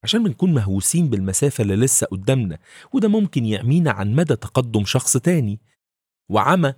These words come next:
ساحة المعركة بيسبب لنا فقدان ذاكرة روحي، بيخلينا ننسى الإله الرائع بتاعنا والحاجات الرائعة اللي عملها علشاننا في كل المعارك اللي فاتت.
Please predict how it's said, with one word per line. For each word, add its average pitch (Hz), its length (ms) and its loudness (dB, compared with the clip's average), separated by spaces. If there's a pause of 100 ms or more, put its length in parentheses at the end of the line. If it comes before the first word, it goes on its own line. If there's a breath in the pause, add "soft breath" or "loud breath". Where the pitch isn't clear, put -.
(140)
ساحة 143 440 0
المعركة 131 640 -2 (300 loud breath)
بيسبب 135 520 -2
لنا 196 220 2
فقدان 139 640 -2
ذاكرة 107 500 0
روحي، 117 420 0 (440)
بيخلينا 196 480 -2
ننسى 147 340 2
الإله 120 440 0
الرائع 117 480 0
بتاعنا 101 580 -2 (280 loud breath)
والحاجات 180 420 -2
الرائعة 127 440 0
اللي 110 160 -2
عملها 120 380 -2
علشاننا 113 480 -2
في - 120 -12
كل 196 240 2
المعارك 107 500 0
اللي 98 120 2
فاتت. - 540 -8